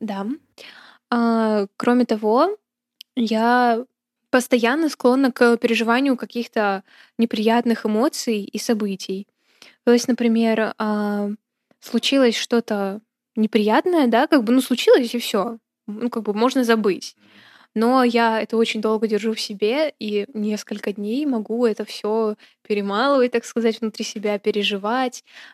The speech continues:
а, вот, и так далее. А, кроме того, я,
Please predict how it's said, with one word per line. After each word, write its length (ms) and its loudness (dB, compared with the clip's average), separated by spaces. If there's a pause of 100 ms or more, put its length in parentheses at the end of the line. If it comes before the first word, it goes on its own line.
(100)
а, 300 -2
вот, 340 -4
и 420 -2
так 160 -6
далее. 400 -2 (480)
А, 540 -2
кроме 260 2
того, 560 4
я, 520 0